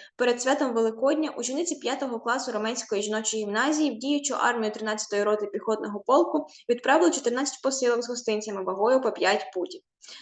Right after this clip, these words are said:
За це на адресу дітей у місцевій періодиці лунали слова вдячності з фронту за надіслані ними подарунки. Підсумовуючи вище сказане, слід відмітити, що Романська жіноча гімназія здійснювала посильну благодійницьку допомогу, яка спрямовувалася на солдатів,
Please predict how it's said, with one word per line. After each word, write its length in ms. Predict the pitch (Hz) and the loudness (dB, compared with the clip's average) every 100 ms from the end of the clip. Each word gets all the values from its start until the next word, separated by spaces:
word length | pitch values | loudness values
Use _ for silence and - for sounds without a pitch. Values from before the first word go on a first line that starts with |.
| 233 | -4
За 140 | 226 233 | 2 4
це 160 | 277 | 6
на 120 | 330 | 6
адресу 300 | 330 285 302 247 | 6 4 2 0
дітей 340 | 254 269 262 | 2 4 4
у 40 | |
місцевій 360 | 233 247 240 226 | 2 0 2 2
періодиці 560 | 233 220 220 214 208 202 | 2 2 2 0 -2 -4
лунали 320 | 196 247 285 | 0 0 0
слова 220 | 277 247 | 0 -4
вдячності 480 | 226 190 - 214 - | 0 -2 -2 -6 -10
з 100 | - | -4
фронту 320 | 202 208 214 | -2 -2 -2
за 100 | 190 | -4
надіслані 500 | 185 - 240 226 202 | -4 -4 -4 -2 0
ними 220 | 190 190 | 2 0
подарунки. 540 | 185 185 180 165 - _ _ _ _ - - _ | 0 2 2 0 -6 _ _ _ _ -20 -20 _
Підсумовуючи 680 | - 269 285 370 427 392 - | -2 2 4 6 6 6 4
вище 240 | 311 359 330 | 2 2 2
сказане, 460 | - 330 381 339 | 2 4 4 4
слід 220 | 302 320 294 | 2 0 0
відмітити, 540 | 277 247 214 196 - | 0 0 0 -4 -6
що 140 | 208 | -6
Романська 400 | 202 233 302 - | -2 0 0 0
жіноча 320 | 262 240 247 233 | -2 0 -2 -2
гімназія 580 | 220 226 294 302 262 | -2 2 2 4 2
здійснювала 500 | 226 262 285 285 240 | 2 -2 -2 0 0
посильну 460 | 226 220 - 277 277 | -2 -2 0 0 0
благодійницьку 580 | 240 233 214 220 220 226 | 0 0 0 -2 -4 -6
допомогу, 560 | 220 220 208 190 196 - - - - | -4 -4 -2 -2 -4 -10 -20 -16 -4
яка 160 | 220 | 0
спрямовувалася 640 | 220 226 220 269 320 254 240 | 0 2 2 4 4 4 2
на 100 | 214 | -2
солдатів, 580 | 208 190 202 233 247 | -2 0 2 2 0